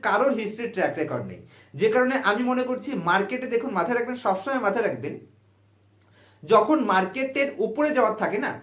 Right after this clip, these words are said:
তখন মার্কেট just একটা বাহানা চায়, সেই বাহানাটাকে, এ, এক্সকিউজ দিয়ে মার্কেট কন্টিনিউ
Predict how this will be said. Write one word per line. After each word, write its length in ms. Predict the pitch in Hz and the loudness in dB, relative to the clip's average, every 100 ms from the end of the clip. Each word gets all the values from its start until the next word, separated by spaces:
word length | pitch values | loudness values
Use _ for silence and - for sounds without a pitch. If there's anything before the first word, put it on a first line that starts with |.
| - | -4
তখন 240 | 202 240 220 | 0 0 2
মার্কেট 480 | 180 - 247 185 | 2 2 -4 -2
just 140 | 247 247 - | -2 -2 -8
একটা 220 | - 240 | -2 -2
বাহানা 460 | - 160 208 233 | 2 0 2 0
চায়, 300 | 247 247 403 - _ | 0 0 -2 -8 _
সেই 180 | - 247 | -2 0
বাহানাটাকে, 580 | 185 165 202 226 247 247 | 4 4 4 -2 -4 -6
এ, 420 | 190 160 156 151 180 | -6 -2 -2 -2 -8
এক্সকিউজ 380 | 165 - 247 190 | -8 -8 -8 -6
দিয়ে 380 | 208 247 - - - | -4 -4 -4 -12 -6
মার্কেট 380 | 160 151 - - | -4 -4 -6 -2
কন্টিনিউ 400 | 156 151 180 | -2 -2 -4